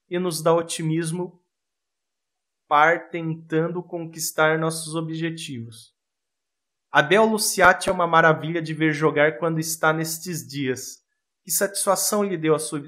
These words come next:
exibição, ele foi espetacular e mostrou a qualidade que tem. Vamos aproveitar coletivo pra puxar o saco de todo mundo, né? É claro, pra moral dos caras subirem. Gautier atravessa um bom momento pelo vôlei.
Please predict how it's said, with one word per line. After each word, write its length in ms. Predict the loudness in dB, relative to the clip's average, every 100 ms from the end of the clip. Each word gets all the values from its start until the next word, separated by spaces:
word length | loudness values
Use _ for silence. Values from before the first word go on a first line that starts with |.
| -8
exibição, 840 | -6 -6 -6 -4 0 2 4 2
ele 120 | -2
foi 160 | -4 -4
espetacular 720 | -4 -6 -2 -4 -2 0 0
e 20 |
mostrou 400 | 0 -6 -4 -4
a 40 | -2
qualidade 520 | -4 -2 -2 -2 -6
que 80 | -16
tem. 540 | _ -4 -4 -4 -8 _ _ _
Vamos 260 | -6 -2 -2
aproveitar 560 | 0 0 0 0 0
coletivo 460 | 0 -2 -4 -6 -6
pra 160 | -6 -6
puxar 340 | -8 -4 -2
o 40 |
saco 360 | -2 0 -2 -2
de 140 | -10
todo 280 | -6 -4 0
mundo, 380 | 0 -2 -2 -2
né? 200 | -2 -2 -4
É 40 |
claro, 500 | -4 0 2 2 0 -8 _ _ -8
pra 100 | -6
moral 320 | -2 -2 -2
dos 180 | -4 -8
caras 360 | -4 -4 -4
subirem. 580 | -10 -10 -8 -8 -8 -10 _ _ _
Gautier 580 | 2 4 4 2 0 0
atravessa 500 | 2 2 2 0 -2
um 120 | -4
bom 180 | -2 0
momento 460 | 0 2 0 -2 -4
pelo 200 | -4 -4
vôlei. 560 | -6 0 0 2 -2